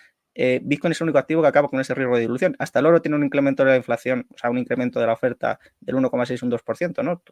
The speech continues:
Que para atesorar riqueza a largo plazo es muy significativo, es un veinte por ciento en diez años, es, es muchísimo, ¿no?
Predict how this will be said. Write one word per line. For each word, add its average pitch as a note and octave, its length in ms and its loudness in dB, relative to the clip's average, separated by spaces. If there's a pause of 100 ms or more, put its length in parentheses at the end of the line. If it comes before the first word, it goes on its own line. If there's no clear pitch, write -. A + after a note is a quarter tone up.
(280)
Que B2 140 -2
para B2 240 2
atesorar B2 480 2
riqueza C#3+ 300 0
a C#3+ 40 4
largo C3+ 240 4
plazo C#3+ 220 2
es D#3+ 80 0
muy E3 80 -2
significativo, C3 540 -2
es A#2+ 100 -4
un B2 80 -2
veinte C3+ 240 0
por A2+ 140 -6
ciento A#2+ 200 -6
en A2+ 60 -6
diez A2+ 140 -6
años, - 400 -4
es, - 180 -20
es - 100 -18
muchísimo, B2+ 460 -6
¿no? C3+ 100 -14